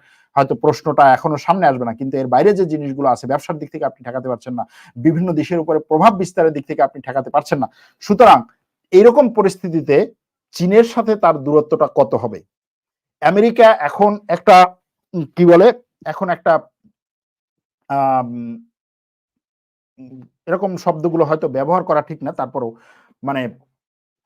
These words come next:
পাগলা কুত্তার মতো হয়ে গেছে যে আমি যাকে পারি এখন কামড় দেবো, এখন আমার আর কোনো কিছু করার নাই, আমার এখন কামড় দিয়েই থাকতে হবে। কারণ আগের যে জিনিসগুলো আমেরিকার ছিল, যেগুলো দিয়ে সে সারা বিশ্বে ক্ষমতা চালাতো, সেই জিনিসগুলো নেই। এখন শুধুমাত্র একটা জিনিস আছে,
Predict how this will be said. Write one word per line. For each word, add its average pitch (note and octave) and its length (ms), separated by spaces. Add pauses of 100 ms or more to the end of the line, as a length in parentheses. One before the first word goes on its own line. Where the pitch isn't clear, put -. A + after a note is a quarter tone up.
পাগলা A3+ 280
কুত্তার A#3 400
মতো F#3 180
হয়ে D3+ 200
গেছে A2+ 280 (320)
যে C#3+ 160
আমি A3+ 180
যাকে G3 300
পারি A3+ 180
এখন G3+ 200
কামড় D#3+ 320
দেবো, A2+ 220
এখন G#3+ 380
আমার A3 200
আর G3 140
কোনো A3 220
কিছু A3+ 240
করার E3 240
নাই, B2 120
আমার E3 220
এখন A3+ 220
কামড় A#3 380
দিয়েই G3 240
থাকতে D3+ 320
হবে। G#2+ 120 (420)
কারণ A3 300
আগের F3 420
যে G#3+ 120
জিনিসগুলো E3+ 540
আমেরিকার D#3+ 360
ছিল, E3 320
যেগুলো C#3 320
দিয়ে D#3 200
সে E3+ 140
সারা D3 240
বিশ্বে B2+ 260
ক্ষমতা C3+ 380
চালাতো, G3 420
সেই D#3 200
জিনিসগুলো D#3+ 460
নেই। E3 220
এখন D3+ 200
শুধুমাত্র D#3+ 340
একটা F#3 240
জিনিস F3+ 220
আছে, D3 180